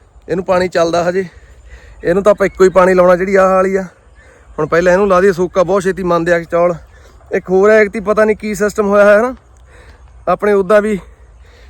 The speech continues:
ਮੋਟਰ ਤੇ ਜਗ੍ਹਾ ਵੱਧ ਕਰਕੇ ਨੌਵੇਂ ਦਸਵੇਂ ਦਿਨ ਵਾਰੀ ਆਉਂਦੀ ਸੀ ਕਿਆਰਿਆਂ ਦੀ,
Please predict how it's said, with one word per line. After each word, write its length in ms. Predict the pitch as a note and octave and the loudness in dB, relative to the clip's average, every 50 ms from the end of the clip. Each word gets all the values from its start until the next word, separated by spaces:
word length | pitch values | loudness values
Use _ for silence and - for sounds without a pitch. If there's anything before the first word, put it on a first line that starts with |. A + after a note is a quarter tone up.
| - - - D3+ | -20 -18 -8 -6
ਮੋਟਰ 260 | E3+ F#3 F3 G3+ G3 | -6 -4 -4 -4 -4
ਤੇ 120 | F3+ G3+ | -4 -4
ਜਗ੍ਹਾ 240 | F3+ F3 F#3 G#3 A3+ | -2 0 0 0 2
ਵੱਧ 220 | F#3+ F#3 G3 F#3+ | 2 0 0 0
ਕਰਕੇ 520 | A3 G#3+ G#3+ G3+ - - G3 G3 G3 G3+ F#3 D#3+ _ _ _ _ _ _ | 0 0 0 -2 -2 -2 -2 0 0 -2 -2 -6 _ _ _ _ _ _
ਨੌਵੇਂ 400 | D3 D3 D#3+ F3 F#3+ G#3+ G#3+ G#3+ | -10 -4 -2 -2 0 0 0 0
ਦਸਵੇਂ 280 | G3 F#3+ G3 G3+ A3+ G#3+ | 0 0 0 0 -2 -2
ਦਿਨ 100 | G#3 G3+ | -2 -2
ਵਾਰੀ 260 | F#3+ F3+ F3 F#3 F3+ | 0 0 0 0 0
ਆਉਂਦੀ 200 | E3+ D#3+ D#3 D#3 | -2 -2 -4 -6
ਸੀ 100 | D3 D#3 | -8 -6
ਕਿਆਰਿਆਂ 300 | - D#3+ D#3+ D#3 D#3+ E3 | -4 -4 -2 -2 -2 -4
ਦੀ, 100 | F3 - | -6 -8